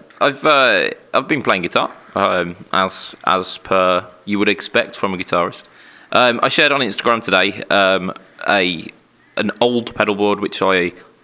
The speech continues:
unearthed, um, which is made mainly of T C Electronic pedals. Um, and I,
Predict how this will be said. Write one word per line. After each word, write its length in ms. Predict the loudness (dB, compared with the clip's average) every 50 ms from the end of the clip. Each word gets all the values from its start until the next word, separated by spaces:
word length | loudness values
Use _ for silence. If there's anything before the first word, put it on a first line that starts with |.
| -2
unearthed, 760 | 0 0 0 0 0 0 0 2 0 -2 -4 -10 -20 -20 -20 -20 _ _ -20 -20 -20 -20 -18 -18 -8 -2 2
um, 400 | 2 4 4 4 4 2 0 -2
which 260 | -2 -2 -2 0 -2 -4
is 80 | -2
made 440 | 2 2 2 4 4 2 0 -2 -4 -8 -12 -12 -8
mainly 680 | -6 -4 -2 0 2 2 2 0 0 0 0 0 -2 -2
of 120 | -6 -6 -4
T 200 | -2 -2 -2 0
C 160 | 0 2 2
Electronic 440 | 2 2 0 0 -2 -4 -4 -2 -2
pedals. 460 | 0 0 0 0 0 -2 -6 -10 -12 -16 -20 _ _ _ _ -20 -20 -20 -20 -20 -20 -20 _ _ _ -2
Um, 400 | 0 2 4 4 2 2 0 -4 -10 -16 -20 _ _ _ _ _ _ _ _ _ -20 -20 -20 -20 -20 -20 -20 -20 -20 -20 -20 -20 -20 -20 _ -2
and 260 | 0 2 2 2 0 -2 0
I, 280 | 0 2 2 2 2 2